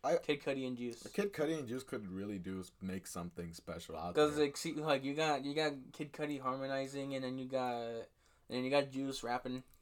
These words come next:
Speaker 2: And the, that'd be, that'd be dope.
Speaker 1: They will be matching energy. That's, uh,
Speaker 2: Yeah,
Speaker 1: that's
Speaker 2: that'd
Speaker 1: actually,
Speaker 2: be
Speaker 1: that's actually a good take. That's, like, one of the things I would love to hear, a Juice world and, um, Cudi song. That's crazy.
Speaker 2: Yeah.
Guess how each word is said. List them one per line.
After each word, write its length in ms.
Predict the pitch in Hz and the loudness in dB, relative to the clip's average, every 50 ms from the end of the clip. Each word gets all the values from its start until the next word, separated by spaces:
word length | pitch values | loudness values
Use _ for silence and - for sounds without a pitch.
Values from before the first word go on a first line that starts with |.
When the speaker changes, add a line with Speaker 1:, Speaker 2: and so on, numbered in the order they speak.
| _ _ - | _ _ -10
Speaker 2:
And 140 | 135 131 127 | -8 -6 -4
the, 300 | 123 117 113 117 123 120 | -4 -6 -6 -4 -2 0
that'd 180 | 127 131 135 139 | 2 2 2 2
be, 180 | 135 131 123 - - | 0 -4 -4 -4 -4
that'd 180 | 123 123 123 131 | -4 -4 -4 -4
be 80 | 127 | -4
dope. 280 | 120 113 110 110 107 110 | -4 -2 -2 -4 0 2
Speaker 1:
They 80 | 123 120 | 2 2
will 120 | 123 127 | 2 2
be 120 | 117 123 120 | -2 -2 -2
matching 340 | 117 113 113 110 - 110 92 - | -2 -2 -4 -4 -6 -8 -6 -6
energy. 360 | 95 123 143 135 95 87 85 | -6 -6 -6 -6 -6 -6 -4
That's, 240 | 82 90 123 - - - | -4 -4 -6 -8 -8 -6
uh, 60 | 113 117 | -4 -4
Speaker 2:
Yeah, 40 | 120 - | 0 4
Speaker 1:
that's 200 | 139 156 185 - | 4 6 6 6
Speaker 2:
that'd 20 | - - | 4 4
Speaker 1:
actually, 120 | 151 143 | 4 8
Speaker 2:
be 60 | 131 | 10
Speaker 1:
that's 200 | 156 185 311 - 220 | 12 12 12 10 8
actually 320 | 214 202 - 185 180 165 | 6 6 6 6 6 6
a 40 | 143 | 6
good 240 | 120 131 143 139 - | 4 2 0 0 0
take. 520 | - 117 110 123 113 101 92 - - - - - - - - _ _ _ - | 0 0 0 2 0 0 -2 -6 -10 -20 -20 -20 -20 -20 -20 _ _ _ 0
That's, 200 | 117 127 135 - | 2 2 4 6
like, 200 | 160 156 135 135 - - - | 6 6 6 4 -2 -6 0
one 220 | 117 123 139 151 | 2 4 4 6
of 100 | 151 139 | 4 4
the 80 | 127 117 | 4 2
things 440 | - - 123 131 131 127 127 113 - - | 4 4 2 2 2 -2 -4 -6 -4 -2
I 120 | - 117 | 0 0
would 180 | 117 120 120 98 | 0 0 -2 -4
love 360 | 98 98 95 95 101 110 - | -4 -4 -2 -2 -2 -4 -4
to 100 | - 92 | -6 -8
hear, 340 | 87 92 95 95 90 82 - - | -8 -6 -6 -6 -6 -6 -8 -8
a 260 | 92 92 87 87 82 80 80 - - _ _ | -8 -6 -6 -6 -8 -10 -12 -14 -18 _ _
Juice 280 | - 104 104 104 104 - | -8 -8 -6 -8 -8 -8
world 180 | 101 104 104 101 - - | -6 -6 -6 -6 -6 -6
and, 380 | 92 90 90 90 87 85 82 82 - | -6 -4 -4 -4 -6 -6 -10 -12 -12
um, 380 | - 85 85 82 76 76 73 - - _ _ _ _ _ - - | -12 -10 -10 -10 -12 -14 -18 -20 -20 _ _ _ _ _ -20 -10
Cudi 240 | - 104 98 95 90 | -6 -4 -4 -4 -4
song. 320 | - - 78 73 73 71 - - _ _ | -8 -12 -14 -16 -16 -20 -20 -20 _ _
That's 140 | - - 113 - | -12 -12 -10 -8
crazy. 360 | - 110 110 107 90 82 - _ - - - 123 123 123 | -8 -6 -6 -8 -10 -12 -16 _ -20 -20 -16 -14 -10 -6
Speaker 2:
Yeah. 260 | 123 127 131 131 127 | -2 0 2 2 2